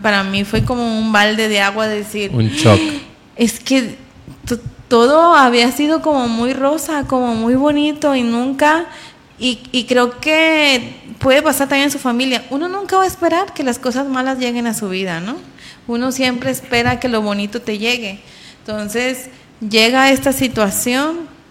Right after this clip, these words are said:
Speaker 1: y la verdad fue muy difícil para mí, este, pero Dios da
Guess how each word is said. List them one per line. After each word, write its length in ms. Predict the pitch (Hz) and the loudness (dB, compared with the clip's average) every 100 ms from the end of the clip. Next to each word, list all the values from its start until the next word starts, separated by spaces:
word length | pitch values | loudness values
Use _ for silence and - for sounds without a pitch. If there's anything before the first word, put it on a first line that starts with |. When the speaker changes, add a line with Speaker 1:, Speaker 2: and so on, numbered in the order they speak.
| - - - - - - - - - - - | -20 -20 -20 -20 -20 -20 -20 -20 -20 -20 -10
Speaker 1:
y 80 | 208 | 0
la 120 | 208 | 4
verdad 280 | 196 190 202 202 | 4 4 2 0
fue 160 | 226 | 0
muy 220 | 226 226 220 | 2 2 2
difícil 460 | 226 233 220 233 | 0 0 -2 -2
para 260 | 220 202 180 | -2 0 0
mí, 380 | 185 202 247 269 - - - - - - - | 0 -2 -4 -8 -14 -20 -20 -20 -20 -20 -6
este, 840 | 214 202 202 - 190 185 175 175 - - - - - - - - | -2 -2 -4 -8 -4 0 0 -2 -8 -20 -20 -20 -20 -20 -10 -2
pero 360 | 226 208 208 - - 202 | 2 4 2 0 -10 -6
Dios 720 | 214 214 220 262 320 - - - - 220 190 | 0 2 4 4 2 -4 -12 -18 -14 -14 -2
da 540 | 190 202 247 311 277 | 2 4 2 -2 -8